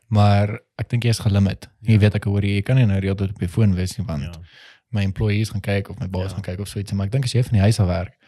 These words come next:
Speaker 1: en ek dink baie mense wat nou van kantoor af geskuif het na
Speaker 2: Mm.
Speaker 1: net van die huis af werk, het, het so 'n probleem
Speaker 2: Ja.
Speaker 1: wat baie tyd op hulle foon spandeer. En nie omdat hulle wil nie, dit is net soos daai, jy besef nie eintlik wat jy doen nie. Eh,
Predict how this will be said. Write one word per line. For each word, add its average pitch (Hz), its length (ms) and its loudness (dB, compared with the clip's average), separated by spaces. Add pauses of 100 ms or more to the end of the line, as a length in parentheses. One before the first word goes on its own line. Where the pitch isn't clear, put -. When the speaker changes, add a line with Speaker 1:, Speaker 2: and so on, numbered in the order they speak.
(320)
Speaker 1:
en 104 140 -2
ek 101 80 -2
dink 117 140 0
baie 107 180 0
mense 110 220 -2
wat 107 100 -4
nou 101 100 -4
van 101 200 -4
kantoor 123 500 -2
af 104 180 -6
geskuif 107 400 -8
het - 100 -14
na 90 220 -4
Speaker 2:
Mm. 95 300 -12 (140)
Speaker 1:
net 104 160 -2
van 104 100 -4
die 95 80 0
huis 104 200 0
af 90 80 -2
werk, 92 340 -4 (380)
het, - 300 2
het 104 160 0
so 117 160 0
'n 98 60 -2
probleem 98 580 -2
Speaker 2:
Ja. 90 340 -18 (140)
Speaker 1:
wat 95 240 2 (180)
baie 101 220 4
tyd 107 220 -2
op 95 80 -6
hulle 98 120 -2
foon 110 200 -2
spandeer. 92 520 -4 (300)
En 101 360 2 (140)
nie 185 360 2
omdat 139 240 0
hulle 107 160 0
wil 120 240 4
nie, 101 140 -2
dit 98 160 -12
is 107 120 -4
net 135 200 -2
soos 117 140 -6
daai, 107 420 2 (760)
jy - 140 0
besef 147 400 2
nie 156 100 -4
eintlik 131 220 -4
wat 120 120 -4
jy 120 80 0
doen 120 140 4
nie. 95 240 -2 (160)
Eh, 120 240 -4